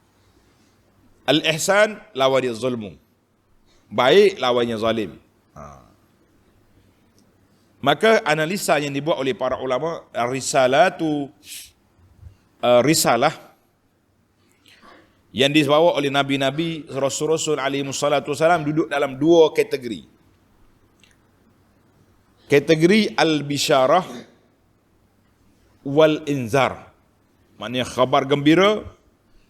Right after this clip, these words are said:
dan juga amaran keras. Kerana manusia juga terbagi pada dua.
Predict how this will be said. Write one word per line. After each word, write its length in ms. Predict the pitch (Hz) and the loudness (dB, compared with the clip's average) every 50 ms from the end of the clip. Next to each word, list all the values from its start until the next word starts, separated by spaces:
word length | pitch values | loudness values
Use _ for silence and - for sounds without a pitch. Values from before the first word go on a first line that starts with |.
| _ _ _ | _ _ _
dan 240 | - 120 139 139 135 | -2 2 2 2 2
juga 320 | 135 135 135 127 143 - - | 2 -2 -4 -2 -2 -2 0
amaran 560 | 131 135 135 135 131 131 123 113 92 - - | -2 0 0 0 0 0 -2 -4 -8 -14 -14
keras. 480 | - 110 104 87 - - - - - _ _ _ _ _ - - - _ _ _ _ _ _ _ _ _ - - - _ _ _ _ _ _ _ _ _ _ _ _ _ _ _ _ - | -12 -12 -12 -10 -12 -14 -16 -16 -18 _ _ _ _ _ -20 -20 -20 _ _ _ _ _ _ _ _ _ -20 -20 -20 _ _ _ _ _ _ _ _ _ _ _ _ _ _ _ _ -4
Kerana 240 | - 180 196 202 196 | 0 0 2 2 0
manusia 480 | 180 175 165 180 202 - - 202 180 160 | -2 -4 -4 -4 -4 -4 -2 -2 -2 -2
juga 240 | 156 175 165 170 | -2 -4 -4 -4
terbagi 480 | 165 - 175 151 147 151 160 165 160 - | -4 -4 -4 -2 0 0 0 -2 -4 -4
pada 160 | - 175 180 | -4 -4 -2
dua. 400 | 175 196 202 185 160 139 123 - | 0 0 0 0 -2 -4 -6 -16